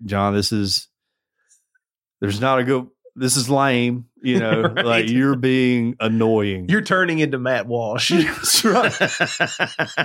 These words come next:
Speaker 1: I, I actually love all of it.
Speaker 2: Yeah.
Speaker 1: But what the, what I had to come to the realization with is everything I was worrying about was a problem that I couldn't really do anything about. I was dependent on some other dude to do
Speaker 2: Mm-hmm.
Speaker 1: something.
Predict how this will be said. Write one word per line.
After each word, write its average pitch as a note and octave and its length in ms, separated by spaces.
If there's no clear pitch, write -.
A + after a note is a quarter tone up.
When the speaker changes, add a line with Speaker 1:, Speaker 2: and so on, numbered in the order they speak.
Speaker 1:
I, E3+ 600
I D#3 120
actually F#3+ 320
love E3 380
all A2+ 300
of G2+ 120
it. - 160
Speaker 2:
Yeah. B2+ 320
Speaker 1:
But E3 120
what F#3 340
the, D#3 200
what E3+ 260
I F#3 60
had F3+ 180
to D3+ 60
come D3+ 160
to C#3 60
the - 20
realization A2+ 680
with G2 460
is G#2 380
everything F#3 420
I C#3+ 80
was A#2 160
worrying A2 340
about G2+ 420
was G2+ 160
a G2 60
problem G2+ 680
that G2 360
I B2+ 200
couldn't A#2+ 500
really G#2+ 300
do G#2 260
anything G2+ 340
about. G2+ 420
I G#2 80
was G2+ 160
dependent G#2 400
on F#2+ 140
some F#2+ 220
other F#2 220
dude F#2 320
to F#2+ 60
do C#3 60
Speaker 2:
Mm-hmm. C3 140
Speaker 1:
something. F2+ 460